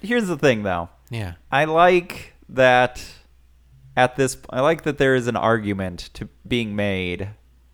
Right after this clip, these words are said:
Speaker 1: Maybe it's hackneyed now and is a cliche now, but Fox News is still doing it, where they're like, "It's wrong to give children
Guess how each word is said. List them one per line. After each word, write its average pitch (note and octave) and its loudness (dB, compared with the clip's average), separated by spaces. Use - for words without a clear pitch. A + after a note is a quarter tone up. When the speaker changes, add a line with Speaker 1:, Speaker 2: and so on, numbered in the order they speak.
Speaker 1:
Maybe E3 2
it's C#3+ -2
hackneyed B2+ 0
now F#2+ -2
and G2 -6
is G#2 -8
a A2+ -10
cliche B2 -4
now, F#2 -4
but G2 -6
Fox D3 -6
News A2 -4
is G2 -8
still G#2 -4
doing F#2+ -2
it, - -14
where A2+ -2
they're A2+ 0
like, G#2 -2
"It's A2 -10
wrong C3 4
to - -10
give F#2+ -2
children A#2+ 0